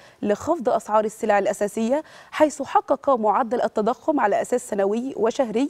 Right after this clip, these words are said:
أدنى قيمته منذ بداية العام المالي عشرين أربعة وعشرين وعشرين تلاتة وعشرين ليصل إلى واحد وتلاتين فاصل تمانية بالمئة على أساس سنوي، ويصل صفر فاصل تسعة بالمئة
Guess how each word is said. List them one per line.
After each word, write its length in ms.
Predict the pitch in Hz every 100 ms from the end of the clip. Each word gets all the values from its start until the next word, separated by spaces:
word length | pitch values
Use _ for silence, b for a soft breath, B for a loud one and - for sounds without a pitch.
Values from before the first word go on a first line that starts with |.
| B B B
أدنى 280 | - 359 302
قيمته 500 | 247 226 208 247 339
منذ 260 | 277 214 202
بداية 460 | 196 196 208 202 190
العام 320 | 202 202 208
المالي 440 | 202 202 202 262 311 b b
عشرين 540 | 226 277 - 370 330 214
أربعة 200 | 196 202
وعشرين 420 | 208 - 285 359
وعشرين 480 | 285 240 - 269 226
تلاتة 300 | 202 202 196
وعشرين 440 | 190 - 190 104 B B -
ليصل 400 | 247 294 - 370
إلى 280 | - 220
واحد 280 | 202 233 254
وتلاتين 520 | 233 226 214 - 277
فاصل 420 | 330 - 220 - 190
تمانية 420 | 208 214 233 214
بالمئة 480 | 220 269 - - B B -
على 180 | 233 302
أساس 460 | 302 294 320 330
سنوي، 420 | - 233 208 180 180 B -
ويصل 400 | 208 226 - 208
صفر 400 | - 320 - 233
فاصل 360 | - 208 208
تسعة 280 | 190 226 220
بالمئة 460 | 196 254 262 -